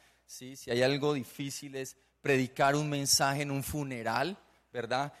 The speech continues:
Y más aún cuando el, el, el, el muerto, no sé si es creyente o no, uno realmente no sabe qué decir.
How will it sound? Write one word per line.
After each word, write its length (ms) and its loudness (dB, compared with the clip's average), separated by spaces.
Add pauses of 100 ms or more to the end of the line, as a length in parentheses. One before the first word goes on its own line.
(140)
Y 100 -2
más 300 4
aún 320 2
cuando 420 0
el, 320 -4
el, 240 -12 (100)
el, 300 -12
el 140 -10
muerto, 640 0
no 120 -4
sé 160 0
si 160 0
es 160 -4
creyente 600 -4
o 80 -8
no, 320 -6 (460)
uno 180 0
realmente 500 0
no 140 0
sabe 380 4
qué 120 -6
decir. 500 -8